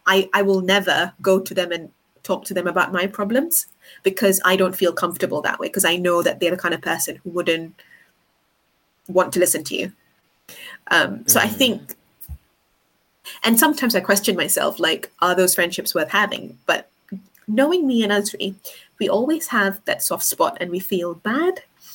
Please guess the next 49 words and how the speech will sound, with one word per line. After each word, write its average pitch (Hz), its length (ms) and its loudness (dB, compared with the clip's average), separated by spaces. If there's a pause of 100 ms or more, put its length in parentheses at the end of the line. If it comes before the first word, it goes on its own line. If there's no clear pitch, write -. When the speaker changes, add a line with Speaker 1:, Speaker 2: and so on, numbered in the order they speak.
(460)
Speaker 1:
Um, 180 140 2
and 185 120 2
we're 180 140 2
like, 170 260 0
"They're 175 140 4
in 170 80 2
a 165 40 -2
tough 190 200 -2
place. 180 360 -4
Speaker 2:
Yeah. 131 80 -4
Speaker 1:
If, 135 100 -4 (260)
if 202 260 2
we 220 220 6
don't 208 260 4
listen 208 280 4
to 180 120 -6
them, 156 280 -4
who 185 140 2
else 156 280 -2
will?" 190 360 0 (540)
And 185 120 -4
you 170 80 -6
kind 170 280 -4
of 175 160 -8
be 175 180 0
there, - 320 -2
although 175 220 4
it 165 140 0
drains 160 320 -2
you 139 80 0
out. 104 300 -2 (500)
And 196 100 4
I'm 208 100 2
not 220 200 4
sure 226 120 2
if, 196 220 0
if 214 160 -6
that's - 300 -4 (180)
the 185 80 -4
most 180 220 -6
healthy 240 300 0
thing 165 200 -8
to - 100 -8
do, 233 300 -2 (340)
but 185 340 2 (180)
that's - 300 -2
who 202 200 2
we 170 200 2
are. 170 280 0